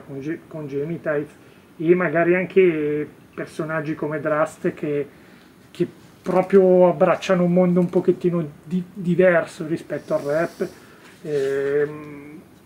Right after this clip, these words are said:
com'è stata la, la genesi, la ricerca dei feat?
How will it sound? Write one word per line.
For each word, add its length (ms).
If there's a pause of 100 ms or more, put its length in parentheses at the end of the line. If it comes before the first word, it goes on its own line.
(320)
com'è 260
stata 380
la, 160
la 260
genesi, 560
la 100
ricerca 560
dei 160
feat? 720